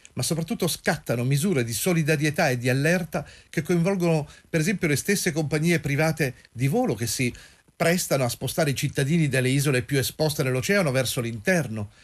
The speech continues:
e sono numerosi gli interventi che vengono messi in campo per la Florida.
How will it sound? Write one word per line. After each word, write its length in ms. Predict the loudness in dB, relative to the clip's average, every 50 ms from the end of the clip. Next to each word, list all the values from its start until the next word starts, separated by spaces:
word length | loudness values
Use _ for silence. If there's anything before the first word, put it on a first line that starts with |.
| -20 -20 -20 -8
e 80 | -4 -2
sono 200 | 0 2 2 4
numerosi 560 | 4 4 4 4 4 2 2 2 0 0 -2
gli 80 | -2 -4
interventi 580 | -4 -4 -6 -6 -4 -2 -2 -2 -4 -4 -6
che 100 | -6 -4
vengono 360 | -4 -2 -2 -2 -2 -2 -2
messi 300 | -2 -2 -2 -2 -2 -4
in 100 | -6 -6
campo 500 | -2 0 0 2 2 0 0 0 -2 -2 -4 -10 -20 -8 _
per 160 | -2 -2 0
la 120 | 0 -2
Florida. 600 | -2 -2 0 -2 0 -2 -4 -4 -4 -4 -6 -6